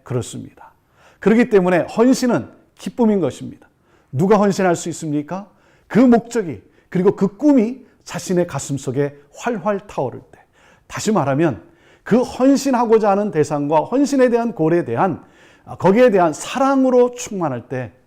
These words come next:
우리는 헌신할 수가 있는 것입니다. 이 사랑의 최고 표현을 헌신이라고 말하지 않습니까? 내가 시간을 드리고 물질을 드리고 내가 다 쏟아부어도 아깝지 않는 것,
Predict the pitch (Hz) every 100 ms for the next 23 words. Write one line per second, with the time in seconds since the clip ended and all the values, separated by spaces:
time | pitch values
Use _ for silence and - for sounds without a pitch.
0 | _ - 123 131 190 247 _ _ - 196
1 | - 165 131 131 131 127 127 131 120 113
2 | - 98 - _ _ _ _ - 123 -
3 | 196 196 196 - 220 214 - 180 175 180
4 | - _ - 190 185 165 160 139 139 139
5 | 120 123 123 - 120 113 - - _ -
6 | - 139 147 165 175 170 160 160 170 180
7 | - - 170 220 262 247 214 135 127 127
8 | - _ 139 151 - - - - 285 262
9 | 262 226 214 226 226 - _ - - -
10 | 170 - 156 110 120 123